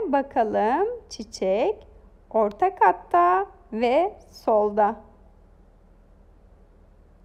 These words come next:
Orta katta ve solda burası.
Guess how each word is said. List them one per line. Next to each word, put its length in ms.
Orta 400
katta 640
ve 140
solda 640
burası. 640